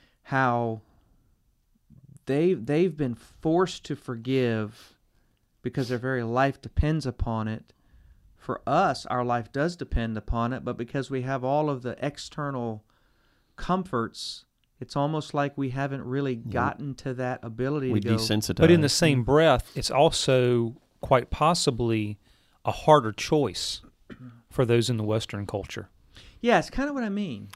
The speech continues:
Speaker 3: It,
Speaker 1: It's kinda
Speaker 3: because
Speaker 1: what I
Speaker 3: we,
Speaker 1: mean.
Speaker 3: because there has to be the intentionality of, "I choose to forgive," because it's, it,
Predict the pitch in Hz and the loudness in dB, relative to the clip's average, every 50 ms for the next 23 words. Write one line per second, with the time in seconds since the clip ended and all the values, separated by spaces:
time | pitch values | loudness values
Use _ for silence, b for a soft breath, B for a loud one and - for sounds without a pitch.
0 | - - 139 135 - 147 131 143 208 170 151 120 110 131 - - 139 143 139 - | -2 0 2 2 2 2 0 2 4 4 4 4 4 0 0 2 2 2 6 6
1 | 147 139 120 - - - - 123 139 135 139 147 127 107 - - - - 160 165 | 6 4 4 0 -6 -12 -14 -14 0 4 6 6 6 4 0 0 2 4 4 4
2 | - - - 151 156 147 135 135 123 117 - 151 131 - - 127 123 135 139 147 | 4 4 2 4 4 4 4 2 2 2 0 -2 -2 -2 -2 0 0 2 2 2
3 | 131 117 127 - 131 120 - 123 117 113 - - - - 143 143 143 139 - - | 2 0 0 0 -2 -2 0 -2 -2 -2 -4 -4 -2 0 2 2 2 0 -2 -6
4 | b b b b b - - 110 131 120 107 113 117 110 110 110 - 127 113 113 | b b b b b -10 -4 -2 0 0 2 2 0 0 0 -2 -2 -2 -2 0
5 | 120 117 - - b b b b b b b b 151 139 135 | -2 -2 -4 -6 b b b b b b b b -2 -2 -2